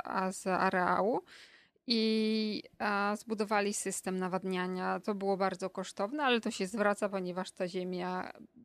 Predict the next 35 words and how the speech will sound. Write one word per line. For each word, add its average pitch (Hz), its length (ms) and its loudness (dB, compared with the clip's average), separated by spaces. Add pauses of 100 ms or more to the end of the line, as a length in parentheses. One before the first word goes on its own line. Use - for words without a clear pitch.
(180)
ponieważ 190 420 -4
tam 185 160 -4
nie 185 100 -2
było 185 200 -4
dostatecznej 180 640 -8
ilości 185 340 -2
wody, 214 380 2 (480)
em, 185 720 0
zamiast, 185 760 0 (140)
em, 190 640 -4 (140)
takiego 202 400 0
plonu 208 380 2
daje 185 260 2
im 190 100 0
dużo 180 260 0
wyższy 175 360 -4
plon, 240 340 0 (520)
więc, 233 640 2
a, 214 380 6
ci - 120 -2
ludzie 214 260 2
naprawdę 202 460 2
ciężko 190 400 -2
planu-, 185 560 -4
p-, - 180 -6
ciężko - 460 0
pracują 185 500 -2
na, 185 220 4 (300)
na, 196 340 0
na 202 220 2
to, 190 140 -4
co 196 160 -4
mają. 190 460 2 (540)
I 220 120 -4
też 214 460 0